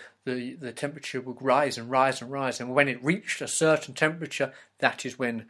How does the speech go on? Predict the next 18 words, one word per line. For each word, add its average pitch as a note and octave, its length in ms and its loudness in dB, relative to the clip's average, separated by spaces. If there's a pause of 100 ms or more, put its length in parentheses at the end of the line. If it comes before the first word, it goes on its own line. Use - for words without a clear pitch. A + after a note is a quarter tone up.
(200)
uh, G#2+ 180 2
Jesus - 540 -2
would A#2 280 -10
come A#2+ 160 -10
back - 200 -2
into C3 240 0
us A#2+ 200 0
and A#2+ 100 -8
say, A2+ 340 0 (280)
"Oh, D3+ 240 8
how C3 160 2
you've C#3 480 -4
been C#3 220 -2
bad, C3 440 2
now C3+ 240 0
I C3 60 -4
am B2 140 -6
back. B2+ 400 -4